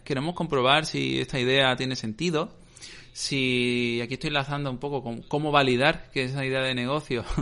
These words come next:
<laughs> eh, funciona, pues tenemos que experimentar.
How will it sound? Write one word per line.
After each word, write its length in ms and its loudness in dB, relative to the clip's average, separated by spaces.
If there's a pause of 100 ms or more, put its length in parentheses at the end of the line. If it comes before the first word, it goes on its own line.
(140)
<laughs> 340 -20
eh, 460 -4
funciona, 640 -2 (300)
pues 120 -2
tenemos 220 2
que 80 -2
experimentar. 720 -6